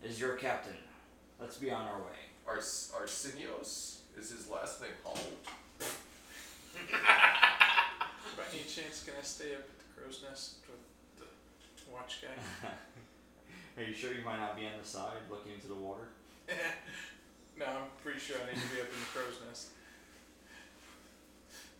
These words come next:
Speaker 2: What are you doing with the dude in the crow's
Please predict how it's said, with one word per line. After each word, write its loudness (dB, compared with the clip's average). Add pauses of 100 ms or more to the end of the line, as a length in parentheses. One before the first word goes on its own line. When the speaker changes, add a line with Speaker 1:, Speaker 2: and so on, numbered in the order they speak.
(800)
Speaker 2:
What -8
are -8
you -8
doing -6
with -6
the -12 (100)
dude -4
in -6
the -8
crow's -8